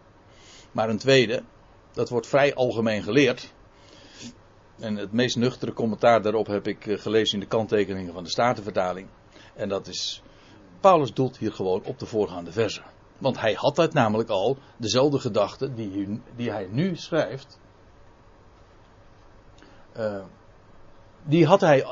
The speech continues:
in het begin al naar voren gebracht. "Ik schreef u reeds in mijn brief," of eigenlijk staat ook dit in de aorist, eh, "dat gij niet moest omgaan met <coughs> hoereerders."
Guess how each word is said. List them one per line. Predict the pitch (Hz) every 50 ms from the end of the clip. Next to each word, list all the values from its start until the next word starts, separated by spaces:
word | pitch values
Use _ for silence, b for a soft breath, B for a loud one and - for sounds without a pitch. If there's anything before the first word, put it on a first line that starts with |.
| - 113
in | 113 170 143
het | 123 98
begin | - - 135 156 185
al | 202 202 175 165 156
naar | 156 147 135
voren | - 147 123 113 107
gebracht. | 104 107 104 95 - - - - - - - _ - - - -
"Ik | 160 151
schreef | - - - 185 202 233 226 185
u | 196 160 147 127
reeds | 120 113 107 151 151 - - -
in | 151 135 123
mijn | 117 110 104 95
brief," | 90 98 123 160 160 - - - - - - _ _ b b b b b b b b b b _ _ _ _ _ - - - - _ - - - - - - - - B B B B B B B B
of | 143 131 - - - - - -
eigenlijk | - 120 120 - 117 110 - -
staat | 101 - 110 104 98 -
ook | 123 107 -
dit | 135 143 143
in | 131 127 113
de | 110 107 -
aorist, | 117 113 101 95 95 101 120 135 - - - - - - _ _ b b b b b b b b b
eh, | 147 143 147 - 131
"dat | 165 190 196 196
gij | - 196 190 185
niet | 180 180 190 208 202 -
moest | 156 156 165 175 156 151 - -
omgaan | - 214 226 247 240 - 208 208 202 208 202 190
met | 185 202 - - - 302 285
<coughs> | -
hoereerders." | 139 165 170 175 190 202 202 190 170 131 117 95 90 - - - - -